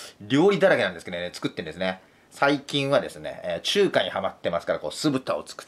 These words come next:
たりですとかね、えー、いろいろですよ。こうやってもうどんどんどんどんね、えー、担々麺を作ったり、えーと、もう料理しかしてないですね。えー、なんか揚げ物を作ってみたり、パスタを作ってみたり、えー、そしてですね、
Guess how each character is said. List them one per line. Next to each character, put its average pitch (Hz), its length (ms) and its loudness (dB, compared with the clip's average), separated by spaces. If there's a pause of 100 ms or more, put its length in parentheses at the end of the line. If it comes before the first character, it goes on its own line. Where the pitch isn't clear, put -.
た - 120 -6
り 78 60 -8
で 76 100 -12
す - 60 -20
と - 100 -8
か 78 80 -4
ね、 78 260 -6
え 78 340 -2
ー、 87 40 -8
い - 20 -8
ろ 98 140 2
い 98 60 0
ろ 92 100 -2
で 82 100 -6
す - 100 -18
よ。 71 80 -12
こ - 100 -6
う - 20 4
や 92 60 4
っ - 20 -12
て - 80 -2
も 95 100 -2
う 85 40 -10
ど 101 100 0
ん 113 120 -6
ど 95 100 0
ん 85 80 -6
ど 95 120 -2
ん 90 40 -6
ど 82 100 -6
ん - 20 -12
ね、 76 180 -6 (420)
え 87 80 0
ー、 95 40 -4
担 147 300 2
々 139 180 4
麺 104 160 2
を 82 60 -6
作 - 140 -18
っ - 20 -20
た - 100 -4
り、 - 80 -14 (920)
え 82 1080 2
ー - 40 -6
と、 - 80 -2
も 85 60 -2
う 85 80 -6
料 147 260 2
理 - 80 0
し - 40 -8
か 98 80 -2
し - 40 -16
て 107 80 0
な 104 80 6
い - 20 0
で - 80 -4
す - 40 -20
ね。 101 220 0
え 85 200 2
ー、 - 20 2
な 82 80 0
ん 82 40 -2
か 80 140 2
揚 101 60 4
げ 104 100 4
物 104 220 4
を 95 100 0
作 - 160 -8
っ - 20 -4
て - 140 -10
み 92 80 -8
た 87 80 -2
り、 87 80 -6
パ 104 140 0
ス - 80 -4
タ - 100 2
を - 80 -2
作 - 140 -14
っ - 40 -18
て - 120 -8
み 80 80 -10
た 85 100 0
り、 76 140 -8 (580)
え 117 640 6
ー、 - 20 -8
そ 110 120 -2
し - 120 -8
て 107 140 -2
で 78 140 -6
す - 120 -14
ね、 67 300 -14